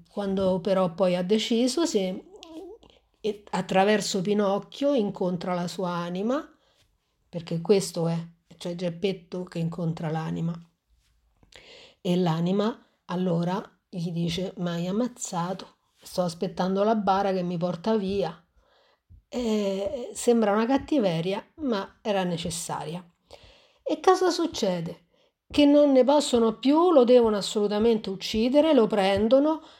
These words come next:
lo appendono, perché non riescono ad aprirgli la bocca, lo appendono per il collo alla quercia grande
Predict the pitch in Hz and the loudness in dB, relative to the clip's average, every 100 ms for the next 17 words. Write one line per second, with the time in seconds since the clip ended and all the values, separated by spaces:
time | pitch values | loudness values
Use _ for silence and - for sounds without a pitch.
0 | - 233 302 240 - _ _ 214 233 - | -2 4 6 6 4 _ _ -4 -4 -4
1 | _ _ 277 269 220 185 170 170 165 170 | _ _ 2 4 4 0 0 -2 -2 -6
2 | 165 _ _ _ 190 175 208 208 214 247 | -10 _ _ _ -8 -2 2 4 6 6
3 | 240 - 185 185 190 196 185 185 175 180 | 4 0 -2 0 0 0 0 -4 -4 -6
4 | 180 180 - 180 190 185 247 226 196 175 | -6 -6 -6 -2 0 0 2 4 2 0
5 | 175 196 226 220 262 285 311 294 226 185 | 0 0 -2 0 2 2 2 0 0 -2
6 | 202 202 247 240 - 277 254 170 190 190 | 0 0 0 -4 -8 -6 -6 -2 -2 0
7 | 170 165 160 165 | -2 -4 -6 -10